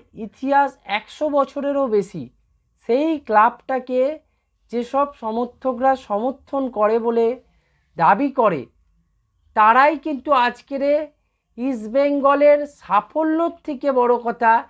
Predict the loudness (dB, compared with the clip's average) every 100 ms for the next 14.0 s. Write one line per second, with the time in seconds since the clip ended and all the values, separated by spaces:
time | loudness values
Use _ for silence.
0 | _ _ _ _ -8 -4 -4 -6 -12 -8
1 | -4 -2 -2 -2 -4 -2 0 0 0 0
2 | -2 -2 -4 -4 -4 -6 -6 -6 -8 -14
3 | -8 -8 -8 -14 _ _ -8 0 2 0
4 | -4 -12 -10 -10 -16 -14 -18 -18 -20 -20
5 | _ _ _ _ _ -4 -4 0 0 0
6 | 2 0 0 0 2 2 2 -2 -4 -16
7 | _ _ _ 0 2 2 -2 -6 -4 -2
8 | 0 2 2 0 -2 0 0 0 -2 -2
9 | -6 _ _ _ 0 2 2 -2 -4 -4
10 | -2 0 0 0 0 2 4 2 0 -4
11 | -14 -20 _ -6 -2 -2 -4 -4 -6 -2
12 | -2 0 0 -2 -4 _ _ _ _ _
13 | -2 0 0 -2 -4 _ -4 -2 0 -4